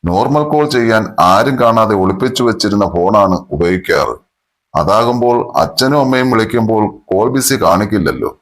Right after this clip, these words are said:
ഒരു ദിവസം ഫോണിൽ വീഡിയോ കോൾ ചെയ്തുകൊണ്ടിരിക്കവേ അവൻ അവളോടൊരു കാര്യം ആവശ്യപ്പെട്ടു. "ഡീ, ഞാനൊരു കാര്യം ആവശ്യപ്പെട്ടാൽ നീ എനിക്കിത് സാധിച്ചു തരുമോ?" "എന്താ?"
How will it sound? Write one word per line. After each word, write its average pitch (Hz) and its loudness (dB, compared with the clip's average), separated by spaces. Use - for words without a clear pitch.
ഒരു 135 0
ദിവസം 165 -2
ഫോണിൽ 123 0
വീഡിയോ 117 0
കോൾ 139 -2
ചെയ്തുകൊണ്ടിരിക്കവേ 117 0
അവൻ 107 2
അവളോടൊരു 120 0
കാര്യം 101 2
ആവശ്യപ്പെട്ടു. 87 -2
"ഡീ, 120 -2
ഞാനൊരു 143 2
കാര്യം 113 2
ആവശ്യപ്പെട്ടാൽ 95 0
നീ 120 0
എനിക്കിത് 107 -2
സാധിച്ചു 95 0
തരുമോ?" 73 -4
"എന്താ?" 107 0